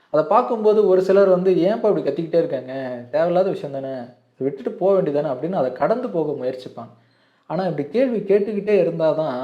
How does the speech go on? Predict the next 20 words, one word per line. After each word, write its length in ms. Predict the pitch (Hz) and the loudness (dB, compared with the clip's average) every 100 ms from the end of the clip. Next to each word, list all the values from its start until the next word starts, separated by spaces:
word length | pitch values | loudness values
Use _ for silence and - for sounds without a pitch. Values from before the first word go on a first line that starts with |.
| 143 - _ _ _ | -8 -10 _ _ _
அந்த 540 | 127 139 135 131 127 | -12 -6 2 2 2
தவறுகள் 640 | 123 - 147 254 247 180 143 | 0 2 4 4 2 0 -2
சரி 280 | - 147 175 | 0 -2 0
செய்யப்படும். 580 | 151 127 - - - _ _ _ _ _ _ _ _ | -2 -4 -6 -12 -14 _ _ _ _ _ _ _ _
ஊழல் 400 | 165 233 269 214 | 0 4 6 6
இல்லாம 720 | 175 180 185 175 156 151 160 | 4 4 4 2 0 0 -2
நேர்மையா 800 | 143 170 220 226 202 175 165 175 | 0 0 2 0 0 2 2 0
சிஸ்டம் 320 | 175 175 214 196 | -4 -4 -2 -2
செயல்படணும்னா, 920 | 156 180 165 143 135 127 165 147 123 | 0 -2 -2 -2 -4 -6 -6 -6 -4
ஒருத்தன் 360 | 131 143 143 139 | -4 -4 -4 -2
கேள்வி 240 | 208 220 | 0 0
கேட்டுக்கிட்டே 520 | 175 190 196 180 202 196 | -2 -2 -4 -4 0 0
இருக்கான், 320 | 156 156 143 | 0 -4 -4
ஏன் 60 | |
அவன் 340 | 143 143 127 131 | -4 -6 -10 -4
கேட்பான் 480 | 196 233 - 196 156 | -2 -2 -2 -6 -4
கேள்வி 420 | 160 165 165 151 | -4 -2 -2 -2
அப்படின்னு 380 | - 180 190 202 | -2 0 0 0
தெரிஞ்சாதான் 760 | - 160 202 202 160 151 170 135 147 | -2 0 0 2 0 0 -6 -8 -12
அந்த 260 | - 135 | -16 -16